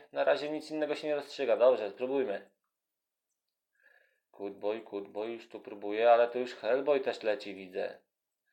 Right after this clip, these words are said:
Hellboy jest coraz bliżej, ale nie leci do nas. Tutaj jest dwóch graczy. No, Kutboy już uleczony na maksa, Redo właśnie tam próbuje zawki, tylko szkoda, że go nie podjechał. Postawił mu tylko tureta.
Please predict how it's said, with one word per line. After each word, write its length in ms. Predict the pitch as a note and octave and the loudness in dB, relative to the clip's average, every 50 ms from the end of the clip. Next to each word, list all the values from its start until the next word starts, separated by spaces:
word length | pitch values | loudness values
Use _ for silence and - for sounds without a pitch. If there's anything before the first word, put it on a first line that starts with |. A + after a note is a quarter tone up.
| _ _ _ _ _ _ _ _ _ | _ _ _ _ _ _ _ _ _
Hellboy 500 | _ G2+ G2+ G#2 G#2 G#2+ G#2 G#2+ A2+ A2+ | _ -4 -2 -2 -2 -4 -4 -4 -4 -2
jest 200 | A2 G2+ G2 - | -2 -4 -4 -8
coraz 240 | - G2 G2+ G2 F#2+ | -8 -8 -8 -8 -8
bliżej, 340 | G2 G2+ G#2 G#2+ A#2 B2 B2+ | -8 -10 -8 -2 2 4 4
ale 120 | B2 A#2+ | 4 4
nie 120 | A#2+ A#2 A2 | 0 -2 -2
leci 260 | A2 A2+ - - A2+ | -2 -2 -2 -4 -4
do 160 | A2 A2+ A2 | -2 -2 -2
nas. 220 | G#2 F#2+ F#2 - - | -2 -4 -6 -8 -8
Tutaj 300 | A#2+ B2 B2 - C3+ B2+ | -10 -6 0 2 2 2
jest 140 | B2 A#2+ | 2 0
dwóch 160 | A#2 A2+ A#2 A2 | -2 -8 -8 0
graczy. 440 | A2 A2 G#2+ G#2+ - A2 A#2 A#2+ - - _ _ _ _ _ _ _ _ _ _ _ _ _ _ _ _ _ _ _ _ | 4 4 4 4 2 -4 -10 -10 -12 -16 _ _ _ _ _ _ _ _ _ _ _ _ _ _ _ _ _ _ _ _
No, 80 | A2+ - | -16 -8
Kutboy 280 | - B2+ A2+ A#2 A#2 | -6 -4 0 0 0
już 140 | A2+ A2+ A2 | 0 0 -4
uleczony 380 | G#2+ A2 G#2 - A2+ A2 G#2+ G#2+ | -4 -4 -2 0 -2 -2 0 -2
na 100 | G#2 G2+ | -2 0
maksa, 440 | G#2+ A2+ A2+ A2+ - - A2+ G#2+ | 2 0 0 0 0 0 0 2
Redo 260 | G#2 G#2+ G#2 G#2 G#2+ G2+ | 2 2 0 0 0 0
właśnie 300 | G#2 G#2 G2+ - G#2 F#2+ | 0 0 0 -2 -4 -6
tam 160 | G2+ G2+ G2+ | -6 -6 -6
próbuje 340 | - G#2 G2 G#2 G2+ G2+ G2 | -8 -6 -2 -2 -2 0 2
zawki, 380 | A#2 B2 A#2 - - - A2+ | 2 2 2 2 -2 -10 -16
tylko 200 | - - - G#2 | -12 -10 -10 -10
szkoda, 240 | - - C3+ C#3+ D3 | -4 0 4 4 4
że 100 | B2+ B2 | 4 2
go 60 | B2 | -2
nie 100 | A#2+ A#2 | -4 -2
podjechał. 380 | - A#2 A2+ A#2 A2+ A#2 G#2 G2+ | -4 -2 -2 -2 0 0 -4 -6
Postawił 360 | - G#2+ - - A#2+ B2 A#2+ | -6 -8 -2 -2 0 0 -2
mu 100 | A2+ - | -6 -10
tylko 160 | A2+ - A2 | -10 -10 -10
tureta. 540 | - - G#2+ G#2+ G#2 - A2 A2+ A2 - | -8 0 0 0 2 4 2 0 0 -4